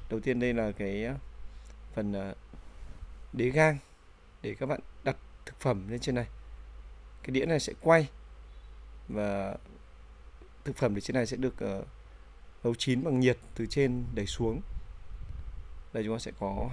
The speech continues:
hai phần của cái bếp. Phần trên là ra nhiệt, còn, ờ, đây là công tắc nguồn này, đây là jack cắm nguồn. Chúng ta sẽ có cái công tắc tắt bật để các bạn có thể xoay được cái phần ra nhiệt ở phía trên này, thuận tiện hơn khi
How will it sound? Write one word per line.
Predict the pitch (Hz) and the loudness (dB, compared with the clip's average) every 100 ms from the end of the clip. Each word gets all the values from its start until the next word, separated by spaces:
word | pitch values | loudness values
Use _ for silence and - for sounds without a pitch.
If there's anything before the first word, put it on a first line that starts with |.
| 135 | 0
hai | 123 | 0
phần | - 120 101 - - - | 2 2 0 -6 -10 -8
của | - | -2
cái | 104 | 4
bếp. | 160 - - - - - - - - - - - - - - - - | 4 2 -10 -14 -14 -16 -20 -20 -20 -16 -16 -14 -16 -16 -14 -14 -4
Phần | 123 | -2
trên | - 156 147 | 10 12 12
là | 117 | 8
ra | 135 | 6
nhiệt, | 139 123 - - | 8 6 4 -6
còn, | 107 104 | -4 -2
ờ, | 104 117 | -2 -2
đây | 123 | 0
là | |
công | 120 | 2
tắc | 156 147 | 4 6
nguồn | 123 107 | 6 4
này, | 107 - - - | 0 -8 -10 -2
đây | 113 | 0
là | 110 104 | 2 0
jack | 101 139 | -2 -2
cắm | 110 127 | 0 4
nguồn. | 135 117 - - - - - - - - - - - | 6 4 0 -12 -10 -8 -8 -10 -10 -10 -12 -14 -16
Chúng | - - | -10 -4
ta | 113 | -4
sẽ | - - | -4 0
có | 107 107 - | 2 2 0
cái | 110 110 | 0 0
công | - 123 | 0 0
tắc | - 151 - - - - | 0 -2 -4 -20 -20 -8
tắt | - - | -4 2
bật | 135 - | 2 2
để | 120 98 - | -2 -4 -2
các | 123 | -4
bạn | - | -4
có | 120 | -2
thể | 101 | -4
xoay | - 151 143 | 4 6 8
được | 120 107 - - - - - - - - | 6 2 -2 -8 -10 -12 -18 -20 -18 -8
cái | 110 | -6
phần | - 117 101 | 0 0 2
ra | 101 123 | 2 2
nhiệt | 117 104 | 2 0
ở | |
phía | - | -4
trên | 95 135 113 | 2 4 4
này, | 107 - - - - - - - - - - - - - - - | 0 -8 -16 -14 -12 -12 -12 -14 -16 -18 -20 -20 -20 -20 -20 -4
thuận | - - | -2 2
tiện | 131 139 | 2 4
hơn | 143 | 4
khi | 127 | 4